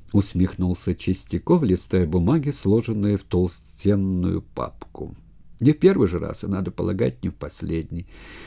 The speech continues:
Сейчас, Асенька, мне нужно ещё десять минут, я закончу, буду готов выслушать твою скорбную песнь». Ну вот, и мужу она тоже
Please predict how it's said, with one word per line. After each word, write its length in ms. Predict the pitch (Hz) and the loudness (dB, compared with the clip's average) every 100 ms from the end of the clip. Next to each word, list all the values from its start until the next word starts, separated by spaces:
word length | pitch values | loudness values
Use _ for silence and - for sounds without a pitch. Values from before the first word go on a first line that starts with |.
| - - - | -20 -20 -18
Сейчас, 420 | - - 226 220 208 | -4 4 6 8 6
Асенька, 680 | 196 180 170 - 175 151 - - | 6 4 4 6 8 6 0 4
мне 160 | 123 156 | 8 10
нужно 300 | 143 135 127 | 8 6 4
ещё 320 | 113 - 139 | 4 4 4
десять 500 | 107 123 - - - | 4 2 -4 -8 0
минут, 500 | 92 95 160 220 - | 4 4 4 2 4
я 160 | 104 | 4
закончу, 600 | 120 101 - 185 185 - | 4 0 2 2 0 -2
буду 240 | - 120 95 | 0 0 0
готов 360 | 82 120 131 | 0 2 2
выслушать 560 | 85 190 - 185 - 170 | 6 4 4 -6 -6 -6
твою 260 | 92 92 85 | 2 2 2
скорбную 680 | - - 175 156 95 82 | 0 2 4 2 0 0
песнь». 720 | - - 101 110 - 101 104 - - - - - - - - - - | -2 2 2 2 -4 -4 -4 -8 -18 -20 -20 -20 -20 -20 -20 -8 0
Ну 140 | 151 | 2
вот, 320 | 123 127 - - - - - - - - - - - | 2 -2 -8 -20 -20 -20 -20 -16 -14 -12 -14 -4 4
и 100 | 98 | 6
мужу 320 | 131 170 151 | 6 4 2
она 160 | 139 | 0
тоже 440 | 127 127 113 113 | 0 0 0 -4